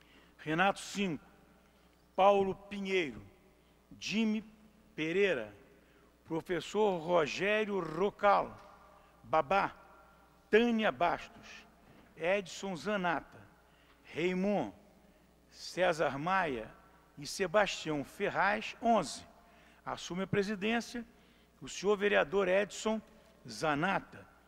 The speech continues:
e ocupa o lugar de secretário o senhor vereador professor Rogério Rocal, ambos a convite.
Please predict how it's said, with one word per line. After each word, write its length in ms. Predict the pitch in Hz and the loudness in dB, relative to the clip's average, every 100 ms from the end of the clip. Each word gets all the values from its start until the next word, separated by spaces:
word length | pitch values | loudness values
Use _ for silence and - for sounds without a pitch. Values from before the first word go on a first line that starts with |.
| _ - - | _ -20 -8
e 60 | 151 | -6
ocupa 340 | - 220 233 | -6 -8 -6
o 20 | |
lugar 260 | 196 160 160 | -2 0 0
de 60 | |
secretário 720 | - 180 180 175 - 208 226 214 | -2 -8 -6 -8 -4 0 0 -2
o 40 | |
senhor 260 | - 175 190 | -8 -6 -4
vereador 640 | 180 170 143 131 208 202 - - - - - | -2 0 0 0 0 0 -6 -20 -20 -20 -6
professor 720 | 185 175 190 - 170 147 104 - - - _ - | -6 -2 -4 -4 -2 -2 -2 -10 -20 -20 _ -6
Rogério 760 | 147 139 139 180 208 214 196 | -2 -2 -2 2 2 0 -4
Rocal, 1120 | 151 151 208 - 190 175 120 101 - - - - | -6 -4 -4 0 2 4 2 -6 -20 -20 -20 -8
ambos 640 | 180 208 202 208 - - - _ _ _ - | -4 -2 -4 -8 -12 -14 -16 _ _ _ -8
a 120 | - | -6
convite. 760 | - 190 139 117 101 - - | -4 -6 -6 -12 -16 -16 -16